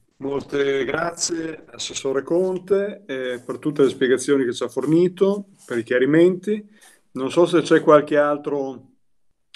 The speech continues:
consigliere che desidera intervenire, se ha qualche domanda da fare. Al momento non vedo nessuno registrato, quindi chiedo ancora una volta se c'è qualche consigliere che desidera intervenire.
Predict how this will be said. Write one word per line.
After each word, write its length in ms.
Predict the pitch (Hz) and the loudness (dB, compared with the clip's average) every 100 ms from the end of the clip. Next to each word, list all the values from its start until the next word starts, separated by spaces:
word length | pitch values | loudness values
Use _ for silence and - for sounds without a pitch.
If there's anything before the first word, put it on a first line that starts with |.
| - | -20
consigliere 600 | - 139 135 127 143 147 | -18 -16 -16 -8 -4 -2
che 120 | 139 123 | -4 -6
desidera 420 | 123 127 131 131 | -10 -8 -6 -6
intervenire, 580 | 117 123 139 180 170 143 | -6 -4 0 2 2 2
se 100 | 117 | -4
ha 40 | |
qualche 240 | 117 110 | -8 -8
domanda 720 | 127 127 131 127 131 127 123 120 | -6 -6 -6 -8 -6 -4 -4 -4
da 140 | 123 | -8
fare. 500 | - 175 196 208 220 _ _ _ _ _ _ _ _ _ - | -4 -2 -2 -6 -10 _ _ _ _ _ _ _ _ _ -10
Al 140 | 127 | -2
momento 520 | 139 147 156 151 147 | 2 4 4 4 2
non 140 | 139 131 | 0 6
vedo 520 | 139 135 135 131 131 | 8 8 6 6 2
nessuno 880 | 127 123 - 160 147 135 131 123 139 | -2 -6 -2 0 2 0 -2 -8 -8
registrato, 1080 | 127 120 120 - 151 170 175 175 202 240 - _ _ - - _ _ _ _ _ _ _ _ _ _ _ _ _ _ _ _ - | -6 -6 -4 4 6 6 2 2 0 0 -12 _ _ -20 -20 _ _ _ _ _ _ _ _ _ _ _ _ _ _ _ _ -12
quindi 500 | 135 127 127 120 123 | -10 -6 -4 -6 0
chiedo 300 | 143 143 139 | 4 6 4
ancora 300 | 135 151 143 | 6 4 6
una 140 | 143 | 4
volta 420 | 139 139 135 135 | 4 4 2 -4
se 120 | 117 | -10
c'è 500 | 117 - 135 123 - | -10 -6 -4 -6 -10
qualche 380 | _ 139 139 139 | _ -6 -6 -8
consigliere 680 | 123 135 - 131 139 139 123 | -8 -8 -10 -2 0 0 -2
che 100 | 123 | -8
desidera 600 | 123 123 131 127 123 117 | -8 -8 -6 -6 -4 -6
intervenire. 840 | 113 127 139 135 151 180 208 240 | -8 -6 -4 0 2 4 2 -2